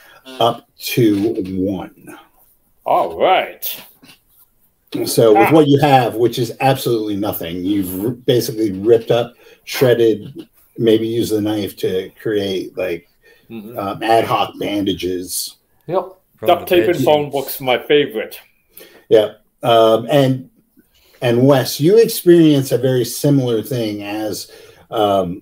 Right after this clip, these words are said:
Speaker 1: as you're coming to. You kind of, like, feel like you're swimming up through this, just this translucent gelatin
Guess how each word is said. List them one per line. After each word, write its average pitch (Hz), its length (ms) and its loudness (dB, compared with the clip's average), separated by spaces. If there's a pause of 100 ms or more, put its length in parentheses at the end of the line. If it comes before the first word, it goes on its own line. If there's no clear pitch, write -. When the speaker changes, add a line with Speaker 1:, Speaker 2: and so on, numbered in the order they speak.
Speaker 1:
as 107 240 -2
you're 101 80 -2
coming 107 420 -6
to. 123 140 -6
You 107 320 -6
kind 123 220 -4
of, 110 80 0
like, 107 220 2
feel 113 640 0 (920)
like 123 220 -2
you're - 100 -4
swimming 107 600 -4 (440)
up 113 260 0
through 104 320 -4
this, 95 200 -6
just - 440 -4 (520)
this - 300 -10 (720)
translucent 117 1080 -2
gelatin 110 840 0